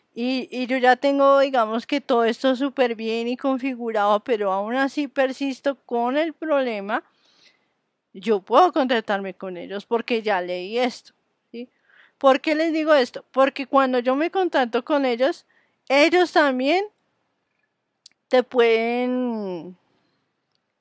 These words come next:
en medio de la, de la asesoría, ellos te van a enviar enlaces, porque eso es lo que hacen ellos,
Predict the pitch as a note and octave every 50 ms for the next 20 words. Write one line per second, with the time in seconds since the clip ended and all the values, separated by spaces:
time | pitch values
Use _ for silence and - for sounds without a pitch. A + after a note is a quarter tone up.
0 | _ _ _ _ - - A#3 B3 B3+ B3+ B3+ B3 B3 A#3+ B3+ C4 C#4 D4 E4 E4
1 | E4 E4 - _ _ - A3+ B3+ C4 C4 B3+ B3 A#3+ B3 - A#3+ A#3+ A3+ - A#3
2 | A#3 B3 D4 F4 F#4+ F4+ D#4 A#3 A3+ A#3 A3+ A3 A3 - B3 A#3+ A#3 A3 G#3 G3+
3 | G3+ G#3 G3+ A3 G#3+ A3 A3 G#3+ G#3+ G#3+ G#3+ G3+ F3+ F3 - - - - _ _
4 | - A#3 B3 - - C4+ A#3 A3+ G#3+ G3+ A#3+ A#3+ B3+ B3+ C4 - - C4+ A#3 G3+
5 | F#3+ - G#3+ G#3 G#3 G#3 G3 F3+ - - - - - -